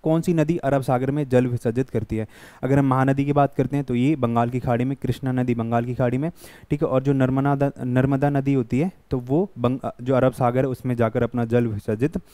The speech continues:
करती है। अगला जो क्वेश्चन है, अब हिमालयी अपवाह तंत्र किस समुद्र में जल विसर्जित करता है, कौन से भाग में? तो बंगाल की खाड़ी में हिमालयी अपवाह तंत्र होता है, यानी कि हिमालय से जो भी नदियाँ निकलती हैं वो बंगाल की खाड़ी में जाकर अपना जल विसर्जित करती हैं। किस प्रकार के अपवाह तंत्र में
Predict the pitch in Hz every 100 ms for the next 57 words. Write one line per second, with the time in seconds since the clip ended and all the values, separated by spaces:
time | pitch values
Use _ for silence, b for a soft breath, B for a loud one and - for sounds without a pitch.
0 | b _ 120 110 110 104 101 B B B
1 | B 135 147 151 160 156 - 170 - 139
2 | 139 - 131 131 139 151 147 143 143 147
3 | 147 156 160 - - 135 135 143 127 127
4 | 131 123 127 127 127 131 - 156 175 -
5 | 127 139 123 123 131 170 139 123 120 123
6 | 131 120 117 120 135 190 b b _ 117
7 | 120 123 135 123 123 123 127 131 120 127
8 | 143 117 117 143 120 117 113 123 143 -
9 | _ _ - 135 143 127 127 127 120 123
10 | 127 117 113 131 123 117 117 113 113 120
11 | 117 117 113 120 113 110 113 120 110 113
12 | 110 113 107 107 139 - B B B B
13 | _ 117 104 107 101 - _ _ _ _
14 | _ - - 147 - - 156 147 147 151
15 | 135 135 139 143 139 135 160